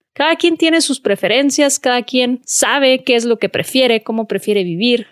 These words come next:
cómo prefiere su familia, cuándo prefiere tenerla, cuánto prefiere gastar o ganar, en dónde prefiere trabajar o con quién, en dónde prefiere vivir, etcétera, etcétera, etcétera. Hay tantas interrogantes en esta vida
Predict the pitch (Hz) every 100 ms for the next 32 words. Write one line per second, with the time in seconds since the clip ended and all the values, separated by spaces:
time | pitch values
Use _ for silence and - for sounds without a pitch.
0 | _ - 247 226 190 220 214 214 - 190
1 | 233 277 233 214 214 _ _ 285 311 277
2 | - - 185 180 180 202 214 190 190 _
3 | _ - 269 247 262 214 208 214 196 156
4 | - - 254 247 196 202 233 240 240 -
5 | _ 220 262 311 311 277 277 269 254 196
6 | - 233 269 247 208 190 - 254 262 254
7 | 285 214 226 233 202 196 208 196 175 220
8 | 240 - _ - 175 233 226 240 226 202
9 | - 208 208 202 190 147 - _ _ -
10 | 302 311 349 370 381 359 302 330 302 294
11 | 285 294 294 262 240 240 190 180 226